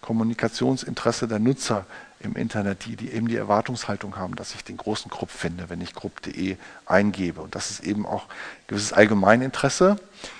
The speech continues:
das der B G H eben hier auch, äh,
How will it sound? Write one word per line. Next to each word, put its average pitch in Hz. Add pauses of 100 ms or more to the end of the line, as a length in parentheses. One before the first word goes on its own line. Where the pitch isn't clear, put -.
(220)
das 226
der 117
B 110
G 117
H 110
eben 113
hier 113
auch, 110 (400)
äh, 101